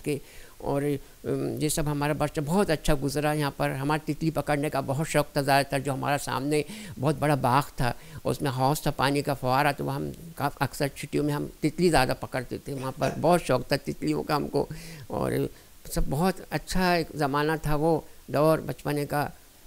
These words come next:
Speaker 1: और
Speaker 2: बचपने का तो दौर चले गया,
Speaker 1: चले
Speaker 2: मगर जिस तरह से अभी, अ, अ, हर किसी की उम्र ढलती जाती है,
Speaker 1: हाँ जी, हाँ।
Speaker 2: धीरे-धीरे, धीरे-धीरे क्यों ना हो,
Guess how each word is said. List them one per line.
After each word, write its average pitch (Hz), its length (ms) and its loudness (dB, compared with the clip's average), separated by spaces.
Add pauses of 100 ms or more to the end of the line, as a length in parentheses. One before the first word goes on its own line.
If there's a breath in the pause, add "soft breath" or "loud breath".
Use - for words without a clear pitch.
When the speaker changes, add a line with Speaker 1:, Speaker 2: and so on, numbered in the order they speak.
(240)
Speaker 1:
और 135 400 -4 (220)
Speaker 2:
बचपने 196 340 0
का 190 100 8
तो 170 140 6
दौर 120 280 4
चले 104 320 -2
गया, 101 240 0
Speaker 1:
चले 101 100 -4
Speaker 2:
मगर 117 260 -2
जिस 104 300 -6
तरह 113 140 -2
से 120 260 -2
अभी, 123 380 -2 (440 loud breath)
अ, 113 240 -2 (280)
अ, 123 260 2 (220)
हर 143 180 0
किसी 131 360 -2
की 135 240 0 (100)
उम्र 113 240 2
ढलती 98 340 -4
जाती 98 380 -4
है, 95 220 -4
Speaker 1:
हाँ 95 100 -10
जी, 123 640 -16
हाँ। 101 160 -10
Speaker 2:
धीरे-धीरे, 117 520 2
धीरे-धीरे 113 520 0
क्यों 110 240 -2
ना 110 80 0
हो, 104 260 -2